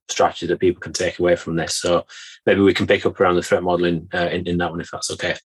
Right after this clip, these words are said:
Brilliant. Okay. Um, conscious of time, so let's move on. And we, we've also got the Revolut one in here as well. So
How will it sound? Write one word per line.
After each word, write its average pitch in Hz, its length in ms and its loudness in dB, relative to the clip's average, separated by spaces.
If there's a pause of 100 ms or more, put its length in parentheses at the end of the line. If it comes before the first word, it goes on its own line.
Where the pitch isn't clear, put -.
(180)
Brilliant. 101 260 6
Okay. 110 300 4
Um, 127 440 4 (240)
conscious 147 280 2
of 120 80 2
time, 98 160 4
so 113 100 4
let's 143 140 2
move 143 180 6
on. 98 140 4
And 104 80 4
we, 123 160 4
we've 120 280 2
also 127 220 2
got 131 100 2
the 120 60 4
Revolut 104 440 2
one 98 160 -2
in 90 100 -4
here 92 160 0
as 87 120 -2
well. 90 160 4
So 90 340 2